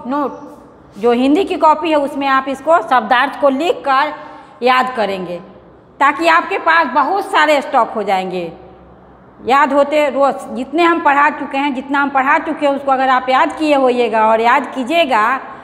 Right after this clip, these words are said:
तो आपके पास बहुत सारे stock हो जाएंगे। आप एक एक chapter पढ़ रहे हैं, इसको समझ रहे हैं तो आपको याद भी होता होगा।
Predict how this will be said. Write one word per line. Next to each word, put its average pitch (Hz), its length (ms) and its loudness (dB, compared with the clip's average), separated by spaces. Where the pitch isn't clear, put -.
तो 277 100 4
आपके 240 420 4
पास 285 380 2
बहुत 262 300 2
सारे 262 340 2
stock 208 280 -4
हो 208 120 -6
जाएंगे। 170 460 -6
आप - 560 -2
एक 262 160 2
एक 349 160 0
chapter 330 340 4
पढ़ 320 240 4
रहे 320 100 0
हैं, 330 120 0
इसको 320 240 -2
समझ 302 360 0
रहे 330 240 2
हैं - 880 -6
तो 240 120 -4
आपको 233 320 2
याद 269 280 2
भी 330 140 -2
होता 320 320 2
होगा। 330 340 2